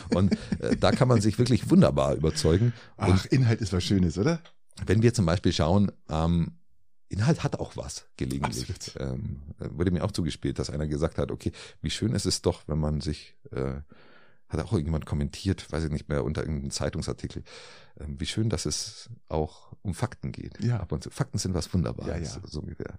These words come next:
Speaker 1: Irgendwie, ich, ich hab, hoffe, ich hab's richtig zitiert.
Speaker 2: Ja, ja.
Speaker 1: Und in Schongau tretet, tretet ja der Herr Zwingmann gegen die,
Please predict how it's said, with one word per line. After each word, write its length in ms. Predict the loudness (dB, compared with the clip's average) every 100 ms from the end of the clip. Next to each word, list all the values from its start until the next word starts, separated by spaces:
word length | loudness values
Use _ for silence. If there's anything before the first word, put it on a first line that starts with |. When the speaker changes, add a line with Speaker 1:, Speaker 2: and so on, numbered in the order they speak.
| -16 -8
Speaker 1:
Irgendwie, 420 | 0 2 2 0
ich, 200 | -6 -10 -10
ich 180 | -4 -2
hab, 160 | 0
hoffe, 200 | 2 2
ich 60 | 2
hab's 160 | 2 0
richtig 240 | 0 -2 -4
zitiert. 340 | -2 -2 -4 -2
Speaker 2:
Ja, 100 | 0
ja. 140 | 0 -2 -8 -12 -4
Speaker 1:
Und 340 | 4 6 4 0 -20 -20 -20 -20 -20 -4
in 120 | 2 4
Schongau 380 | 6 8 6
tretet, 460 | 6 4 4 4 4
tretet 320 | 0 4 6
ja 100 | 8
der 140 | 6 6
Herr 240 | 4 2
Zwingmann 480 | 4 6 6 6 4
gegen 240 | 4 2
die, 300 | 4 4 2